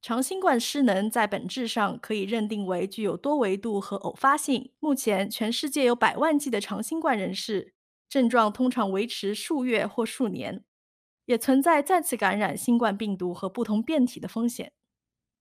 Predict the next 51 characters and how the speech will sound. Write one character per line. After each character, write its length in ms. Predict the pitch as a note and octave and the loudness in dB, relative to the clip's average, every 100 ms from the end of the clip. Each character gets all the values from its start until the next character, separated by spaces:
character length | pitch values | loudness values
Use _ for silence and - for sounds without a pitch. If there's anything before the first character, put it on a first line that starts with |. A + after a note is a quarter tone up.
| _ _ _ _ _ _ _ _ _ - | _ _ _ _ _ _ _ _ _ -4
全 240 | A#3+ C4 | 0 0
球 280 | - G#3 A3+ | 2 2 2
长 220 | - G#3+ | 0 -2
新 180 | A#3+ F4 | -2 0
冠 200 | E4 A3 | 0 0
群 240 | - G#3+ | 0 -2
体 280 | A#3+ - - | -2 -6 -8
不 100 | G3 | -6
断 180 | A#3 G#3+ | -2 -2
扩 220 | - B3 | 0 -2
增， 320 | A3 C#4+ D4+ D#4 _ _ _ _ - | 0 0 0 -4 _ _ _ _ -2
对 160 | A#3 | 0
人 200 | G#3 G3 | 2 2
类 220 | A#3 C#4 A#3 | 2 2 0
和 160 | A#3 | -2
经 260 | A#3 E4 E4+ | -4 -4 -4
济 240 | D4 G3+ | -4 -4
产 220 | - F#3+ | -2 -4
生 160 | F3 A3+ | -2 0
了 80 | A3 | 0
诸 180 | E4 C#4+ | 0 0
多 160 | E4 | 2
影 220 | C#4+ F#3 | 2 0
响， 380 | - F#3 - - _ _ _ - | -2 -2 -4 -6 _ _ _ -10
致 160 | D4 | -6
使 180 | C4 F#3 | -2 0
失 280 | G#3 - F4 | 0 0 2
能 240 | G#3+ G3+ | 2 2
成 180 | A3 G3+ | -2 -2
为 160 | G#3 G#3 | 0 0
一 60 | |
个 260 | G#3 G3+ F3 | -2 -2 -2
亟 180 | F#3+ G3+ | -4 -2
待 200 | A3 G#3 | 0 0
思 240 | - F4+ | -2 -4
考、 400 | - G#3 - - _ _ | 2 2 2 -4 _ _
解 200 | - D#3 | -4 -4
决 340 | E3 F3 F#3+ | 0 0 0
和 180 | G#3 G3+ | -2 -2
研 300 | G3+ F3+ A3 | 0 2 0
究 300 | B3 D#4+ E4+ - _ - | 2 0 0 -6 _ -4
且 140 | - | -2
极 180 | F#3 B3 | 0 0
为 100 | D4+ | 0
重 240 | D4+ F#4+ | 0 2
要 160 | C4+ F#3+ | 4 4
的 80 | - | 0
健 200 | - - | -6 -8
康 180 | - F3+ | -8 -8
问 160 | E3+ | -8
题。 300 | - - - | -12 -14 -14